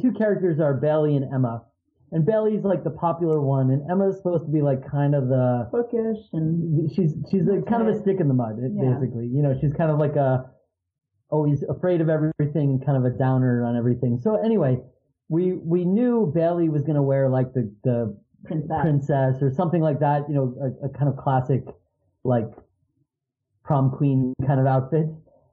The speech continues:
Speaker 1: And we were trying to figure out what, what costume to put Emma in, you know, to put Brandy, uh, playing Emma in. And, um,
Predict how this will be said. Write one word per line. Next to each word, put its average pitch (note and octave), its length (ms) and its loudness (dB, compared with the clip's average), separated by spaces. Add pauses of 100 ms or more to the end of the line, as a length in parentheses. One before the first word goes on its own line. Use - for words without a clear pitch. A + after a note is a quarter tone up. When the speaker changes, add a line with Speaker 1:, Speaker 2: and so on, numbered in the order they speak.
(140)
Speaker 1:
And D#3+ 220 2
we E3+ 60 4
were E3+ 80 2
trying G3+ 300 0
to A3 100 -2
figure F#3+ 240 0
out D#3 200 2
what, D3 500 -2 (240)
what C#3 340 0
costume C#3+ 440 0
to B2+ 40 0
put B2+ 220 0 (180)
Emma G3 180 2 (100)
in, A#2 360 -8
you E3+ 80 -2
know, A2 140 2
to G2+ 100 -8
put C3 220 0
Brandy, B2+ 480 2 (100)
uh, A#2 520 -4
playing B2 260 2
Emma E3 240 2
in. G2+ 340 -2 (520)
And, D#3+ 420 2
um, D3 440 2